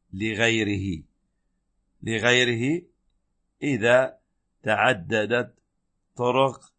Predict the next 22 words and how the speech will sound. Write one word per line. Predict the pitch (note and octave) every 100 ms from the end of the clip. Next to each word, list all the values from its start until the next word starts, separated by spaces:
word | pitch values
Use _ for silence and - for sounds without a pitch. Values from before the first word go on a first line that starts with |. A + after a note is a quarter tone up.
| _
حديث | _ G#2 G2+ B2+ F#2+
الحسن | - G#2+ B2 B2+
لذاته. | G#2 F#2 F#2+ F#2+ - _ _ _ _ _ _ _ _ _ _ _ _ _ _ _ _ -
ثم | F3+ C#3 D3+ F3 - _ _ _ _ _ _ _ _ _ _
يقول | A#2 B2 B2+ A#2+
الحافظ: | G2+ G2+ B2 C3+
"وهذا | B2+ C#3+ D3+ A2 G#2
حي-، | G#2+ A2+ -
حيث | - C3+ G#2
ينفرد | G#2+ B2 A#2+ - E3 F3 C#3+
الوصف"، | B2 A2+ - - - _ _ _ _ _ _ _ _ _ _
يعني | G#2+ G#2+
ينفرد | G#2 G2+ C#3 C3
الوصف | A2+ E3 F3 - _ _ -
إذا | B2 C3+
قلنا | E3 D#3
حديث | B2+ D#3+ F3+
حسن، | F#3+ D#3 G#3+ C#3+ A2 - _ _ _ _ _ _ _ _ _ _ _ _ _ _ _
إذا | - F#2+
قلنا | G#2 C3+ A#2
حديث | G#2 A#2 C#3+
حسن | C3 C#3+ C#3 A2